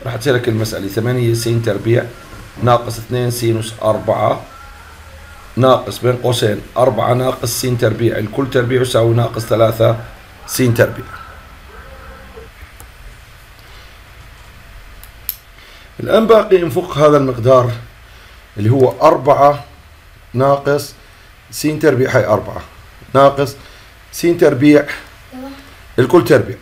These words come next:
القاعدة تبعتنا مربع الأول، بعدين اضرب الأول بالثاني باثنين، اثنين في أربعة ثمانية،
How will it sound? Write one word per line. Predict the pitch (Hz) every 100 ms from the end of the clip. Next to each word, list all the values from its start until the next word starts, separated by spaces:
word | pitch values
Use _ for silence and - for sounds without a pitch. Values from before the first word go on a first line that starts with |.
| -
القاعدة | 120 117 220 202 190
تبعتنا | 185 160 160 156 156 180 - _ _ _ _ 104
مربع | 143 - 160 165
الأول، | 151 147 135 156 180 - - - - _ _ _ _ _ _ _ - - _ - -
بعدين | 104 120 139 95 - - - - - - - 143
اضرب | 185 180 131
الأول | - 165 160 131
بالثاني | 123 - 147 139
باثنين، | 117 113 120 127 170 185 - - - - -
اثنين | 147 160
في | 139
أربعة | 147 139
ثمانية، | 127 131 131 117 110